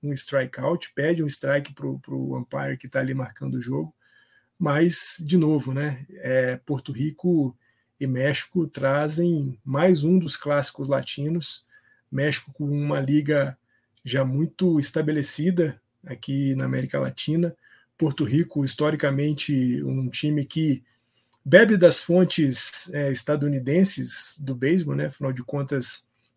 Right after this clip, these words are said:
Porto Rico é um estado vinculado aos Estados Unidos e, por isso, é, tem um pouco da influência da, do, do beisebol estadunidense e, e muitos jogadores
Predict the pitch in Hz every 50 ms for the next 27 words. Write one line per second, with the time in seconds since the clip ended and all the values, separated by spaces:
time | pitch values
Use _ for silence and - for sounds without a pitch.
0 | _ _ _ - 147 127 - - 143 113 135 143 143 - - 147 165 202 - 143
1 | 147 151 151 151 151 147 147 139 135 135 139 151 156 147 139 - - - 147 147
2 | 156 143 139 143 139 131 131 131 - - 135 139 175 190 190 - 165 139 139 143
3 | 165 175 160 139 131 127 147 - - 135 135 131 123 123 123 - - 139 139 127
4 | 123 123 123 127 139 156 160 - - - - - _ - 139 - - - 127 135
5 | 131 - - - 143 131 131 - _ _ _ _ _ _ _ _ _ _ - 131
6 | 127 127 127 - - 139 139 143 143 135 123 - - 143 135 - 143 139 135 135
7 | 131 - - 131 135 143 143 - - 139 135 135 135 135 135 139 131 127 131 135
8 | 131 127 123 131 131 131 131 131 135 131 131 131 135 139 143 - - - 135 127
9 | 127 127 120 123 151 180 196 196 - - - 135 135 - - 147 147 147 - -
10 | 151 139 143 165 190 185 - 143 135 139 139 135 131 135 135 131 127 123 - -
11 | - -